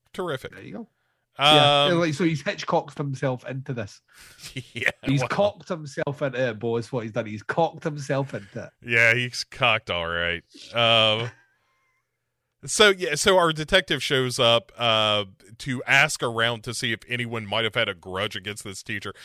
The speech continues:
Speaker 1: Is asking the students, by the way.
Speaker 2: Yeah.
Speaker 1: It's just like,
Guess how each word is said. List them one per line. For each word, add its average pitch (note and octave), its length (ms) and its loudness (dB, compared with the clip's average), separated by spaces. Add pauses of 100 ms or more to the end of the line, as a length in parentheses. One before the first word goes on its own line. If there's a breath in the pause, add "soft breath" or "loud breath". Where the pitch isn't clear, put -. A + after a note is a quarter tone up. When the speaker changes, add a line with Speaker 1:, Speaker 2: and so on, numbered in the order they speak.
(120 loud breath)
Speaker 1:
Is F#3 240 0
asking G#3 440 2
the F3 100 -2
students, F3+ 540 -6
by B2+ 200 4
the A2+ 120 -4
way. E2 500 -6 (580)
Speaker 2:
Yeah. C3+ 280 0
Speaker 1:
It's C#3 180 0
just B2+ 180 -6
like, G2+ 200 0